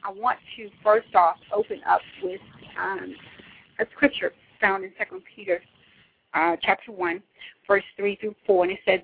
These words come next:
"Whereby are given unto us exceeding and great and precious promises, that by these ye might be partakers of the divine nature, having escaped the corruption that is in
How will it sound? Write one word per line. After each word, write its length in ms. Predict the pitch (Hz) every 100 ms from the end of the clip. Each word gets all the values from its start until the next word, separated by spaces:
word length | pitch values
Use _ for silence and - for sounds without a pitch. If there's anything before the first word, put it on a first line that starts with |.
| -
"Whereby 680 | 220 247 220 196 185 185 -
are 160 | 196 185
given 360 | 185 220 226 -
unto 440 | 226 233 - 190
us 100 | 175 -
exceeding 960 | 196 - _ _ _ - 311 240 - - _ _ - - _
and 240 | 196 196 - -
great 360 | 214 214 196 _ - _ _ _ _ _ _ 196
and 200 | 190 -
precious 360 | - 214 202 - -
promises, 460 | 185 180 - 190 -
that 260 | 208 175 -
by 240 | 196 202 185
these 320 | 233 254 233 233
ye 100 | 226
might 300 | 202 196 196
be 140 | 202
partakers 1040 | - - 185 - - 226 247 - 262 254 240 -
of 440 | 202 185 175 180 202 _ - _
the 60 | 208
divine 760 | 220 190 214 202 208 202 202
nature, 440 | 214 202 - 202 - - _ - _
having 440 | - 262 226 220 -
escaped 840 | 226 _ _ - - 330 320 - _ _
the 80 | 208
corruption 640 | - 208 202 - - 202 190
that 220 | 196 175 - -
is 380 | 226 220 220 - _ _ _
in 420 | 247 277 277 294